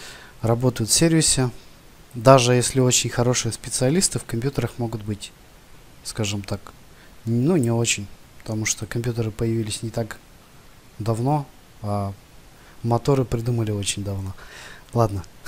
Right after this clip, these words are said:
<laughs> в общем так. А, открываем Windows,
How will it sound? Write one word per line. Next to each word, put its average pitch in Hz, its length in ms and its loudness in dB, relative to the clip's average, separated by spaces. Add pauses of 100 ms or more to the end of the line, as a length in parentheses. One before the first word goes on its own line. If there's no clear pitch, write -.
(100)
<laughs> - 260 -4
в - 160 -2
общем 113 300 0
так. - 240 2 (1000)
А, 98 380 -2 (280)
открываем 127 680 4 (580)
Windows, 151 600 2